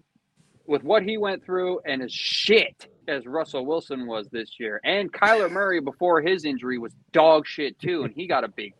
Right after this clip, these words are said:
fucking deal. So I get what you're saying. I just think that the Deshaun contract is a one of one.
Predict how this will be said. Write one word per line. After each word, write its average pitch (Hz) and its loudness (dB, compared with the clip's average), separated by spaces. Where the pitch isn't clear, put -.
fucking 101 -10
deal. 87 -18
So 147 2
I 175 4
get 147 -2
what 170 -2
you're 139 -4
saying. 160 -6
I 147 2
just 180 -4
think 147 -6
that 120 -2
the 131 -8
Deshaun 190 -2
contract 131 -2
is 110 -10
a 104 -10
one 120 -4
of 104 -10
one. 107 -10